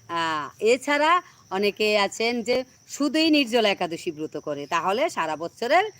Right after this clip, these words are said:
পুণ্য সে পায়। কিন্তু এই কথাটা পুরোটাই ভুল। তো সারা বছরের পুণ্য কিন্তু একটা একাদশীতে পাওয়া যায়, যেমন ভীম করেছিল। আপনি পারবেন কি সেই রকম করে করতে?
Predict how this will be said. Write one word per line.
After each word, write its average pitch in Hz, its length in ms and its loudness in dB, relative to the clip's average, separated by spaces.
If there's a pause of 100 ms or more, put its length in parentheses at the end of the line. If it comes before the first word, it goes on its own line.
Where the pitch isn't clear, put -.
(280)
পুণ্য 269 360 0
সে 190 200 0 (100)
পায়। 113 220 -8 (320)
কিন্তু 302 440 -4 (180)
এই 262 240 2
কথাটা 226 400 -2
পুরোটাই 233 580 2
ভুল। 165 420 -4 (440)
তো 202 80 -4
সারা 202 380 2
বছরের 285 500 2 (120)
পুণ্য 302 380 4
কিন্তু 285 280 -2
একটা 262 360 2
একাদশীতে 285 720 2 (340)
পাওয়া 277 360 4
যায়, 185 640 2 (180)
যেমন 277 360 4
ভীম 247 440 0
করেছিল। 196 480 -2
আপনি 196 260 -4
পারবেন 262 360 0
কি 294 100 -10
সেই 220 140 -2
রকম 226 220 -4
করে 240 180 -4
করতে? 277 420 -6